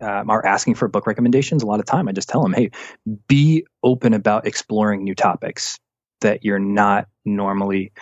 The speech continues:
uh, accustomed to." And here's an example for me. So I, I obviously read a lot of personal development, self-help, business type books.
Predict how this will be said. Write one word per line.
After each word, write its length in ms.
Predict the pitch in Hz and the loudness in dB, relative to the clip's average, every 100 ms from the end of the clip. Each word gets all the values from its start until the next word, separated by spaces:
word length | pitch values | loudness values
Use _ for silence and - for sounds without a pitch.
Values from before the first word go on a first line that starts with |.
| - - | -20 -6
uh, 140 | 98 - | -2 0
accustomed 540 | - - - - 95 92 | 0 0 0 0 -2 -2
to." 260 | 95 - - | -6 -6 -10
And 180 | 104 98 | -6 -2
here's 240 | 107 113 | 2 2
an 60 | 110 | 2
example 400 | 101 104 98 95 | 2 0 -2 -6
for 140 | - | 0
me. 180 | 104 95 | 2 2
So 220 | - 98 | 0 -2
I, 160 | 98 98 _ 107 | -2 -4 _ -2
I 140 | 104 | 0
obviously 380 | 101 101 - 101 | 2 0 0 0
read 120 | 104 | 0
a 60 | 101 | 2
lot 140 | 101 | 0
of 60 | 101 | 0
personal 320 | 110 - 101 | -2 0 -4
development, 560 | 98 127 123 120 107 | 0 2 2 2 0
self-help, 520 | - 101 - 131 117 - | -2 -2 -2 -2 -2 0
business 320 | 107 117 113 | 0 2 0
type 260 | 117 110 | -2 -4
books. 320 | 104 98 - | -4 -4 -6